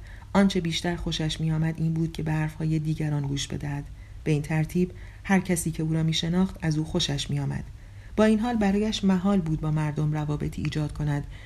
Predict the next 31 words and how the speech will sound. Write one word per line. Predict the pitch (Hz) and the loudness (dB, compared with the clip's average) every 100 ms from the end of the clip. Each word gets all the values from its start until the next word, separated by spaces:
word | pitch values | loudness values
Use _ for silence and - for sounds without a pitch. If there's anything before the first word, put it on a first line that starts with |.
| - | -12
که | - 160 | -2 -2
از | 147 | 2
واقعیت | 156 156 151 156 156 160 | 2 2 0 -2 -2 0
محض | 156 170 165 160 | 0 0 0 0
روزمره | 147 143 151 143 143 | 0 0 -2 -2 -2
فراتر | 143 156 147 147 151 | 0 0 0 -2 -2
برود. | 139 139 139 - - - - - - - - - | -2 -4 -4 -8 -10 -14 -16 -16 -18 -16 -14 0
با | 214 | 2
پدرش | 220 220 240 233 233 | 4 2 4 2 2
هم | 220 | 2
بیشتر | 196 - 208 | 2 0 0
از | 208 202 | 0 0
دو | 180 | 0
سه | 175 | 0
سال | - 175 165 | -2 0 0
یک | 170 170 | -2 -2
بار | 190 190 | 0 2
به | 175 | 2
مناسبت | 165 160 160 170 175 180 | 2 2 0 0 0 -2
کسب | 175 170 160 156 | -2 -4 -2 -4
و | |
کار | 156 185 180 | -2 0 0
دیدار | 156 156 156 | 0 0 0
نمی‌کرد. | 165 151 135 - 139 - - - - - | 0 0 -2 -4 -6 -8 -14 -16 -8 0
موضوع | 165 160 185 | 2 4 2
کسب | 175 160 - | 2 -2 -2
و | |
کار | 165 185 | 0 0
که | 180 170 | 0 -4
تمام | 165 160 160 | -2 0 2
می‌شد، | 160 - 190 | 0 2 0